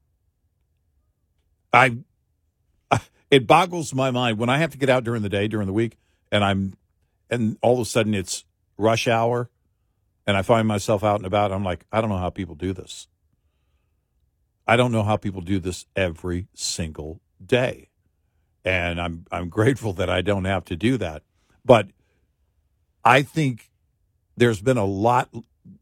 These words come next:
that has changed since covid, and I think it's a combination of those. But also we have to also include the fact that we share the road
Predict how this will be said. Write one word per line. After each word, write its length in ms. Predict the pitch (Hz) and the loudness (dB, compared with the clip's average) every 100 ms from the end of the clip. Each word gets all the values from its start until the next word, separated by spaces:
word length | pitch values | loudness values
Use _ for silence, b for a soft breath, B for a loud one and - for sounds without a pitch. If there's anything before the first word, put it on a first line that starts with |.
| - _ | -20 _
that 180 | - 104 | -2 -2
has 140 | 101 | -2
changed 480 | - - 127 117 - | -6 -4 -2 -2 -4
since 240 | 120 110 - | -4 -4 -2
covid, 440 | 117 110 113 110 _ _ _ _ _ _ _ - | -2 0 -4 -6 _ _ _ _ _ _ _ -6
and 140 | 98 | -2
I 80 | 98 | -2
think 240 | 107 110 | -2 -4
it's 160 | 98 - | -6 -12
a 40 | |
combination 640 | - 104 95 92 95 - 95 | -4 -2 -2 -4 -4 -4 -6
of 80 | 85 | -2
those. 280 | 92 92 - _ _ _ - | -2 -4 -12 _ _ _ 0
But 120 | 120 | 4
also 280 | 151 165 165 | 4 2 -2
we 160 | 135 131 | 0 -2
have 160 | 120 | -2
to 180 | - 113 - | -4 -6 -2
also 340 | 120 127 - 120 | 0 0 0 0
include 600 | 104 - 143 107 95 101 _ _ _ _ | -2 0 0 0 -4 -12 _ _ _ _
the 100 | 101 | -6
fact 320 | - 123 120 | 0 0 0
that 140 | 110 87 | -4 0
we 180 | 127 | -2
share 340 | 127 - 123 120 | -2 -2 0 0
the 100 | 117 | -2
road 420 | 107 98 104 | -4 -4 -6